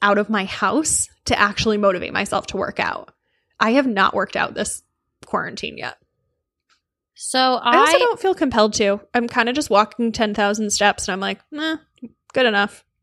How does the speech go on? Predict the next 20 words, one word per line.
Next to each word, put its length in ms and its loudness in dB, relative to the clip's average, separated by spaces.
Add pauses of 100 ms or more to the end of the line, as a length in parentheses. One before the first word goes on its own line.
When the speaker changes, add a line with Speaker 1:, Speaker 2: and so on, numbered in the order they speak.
(580)
Speaker 2:
I 140 0
think 180 -8
that's 240 -2
fine. 500 -2
I 180 2
was 280 0
doing, 420 -2
I'm 200 0
not 220 4
working 280 -2
out 120 0
at 140 -2
all 220 2
right 180 -2
now 140 -2
'cause 140 -8
I'm 100 -6
not 220 -8
feeling 360 -8
well. 300 -4